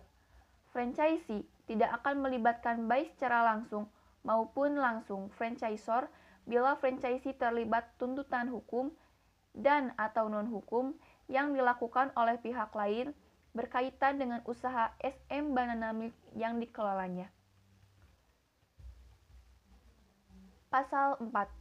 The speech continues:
kewajiban franchisor. Selama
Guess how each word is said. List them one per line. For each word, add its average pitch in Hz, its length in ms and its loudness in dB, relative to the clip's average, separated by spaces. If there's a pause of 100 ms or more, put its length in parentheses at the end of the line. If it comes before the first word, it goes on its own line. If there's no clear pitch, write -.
(500)
kewajiban 247 880 2
franchisor. 240 640 -4 (1200)
Selama 302 400 4